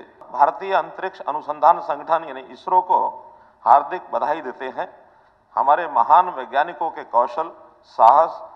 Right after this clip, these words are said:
और बुद्धिमत्ता के बल पर ही भारत आकाश से भी ऊंची इस उपलब्धि को प्राप्त करने में सफल हुआ है।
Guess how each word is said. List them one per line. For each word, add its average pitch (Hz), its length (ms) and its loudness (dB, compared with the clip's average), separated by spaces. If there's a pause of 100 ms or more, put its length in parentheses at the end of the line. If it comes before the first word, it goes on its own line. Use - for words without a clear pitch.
(100)
और 123 160 -2
बुद्धिमत्ता 175 580 -4
के 170 220 -8
बल 139 220 -6
पर 175 200 -4
ही 139 280 -14 (360)
भारत 143 600 0
आकाश 143 400 4
से 170 200 -10
भी 160 240 -16
ऊंची 180 720 -14
इस 180 200 -12
उपलब्धि 151 520 -8
को 165 180 -8
प्राप्त - 380 2
करने 135 240 -10
में 135 100 -14
सफल 123 300 -14
हुआ 107 280 -6
है। - 180 -12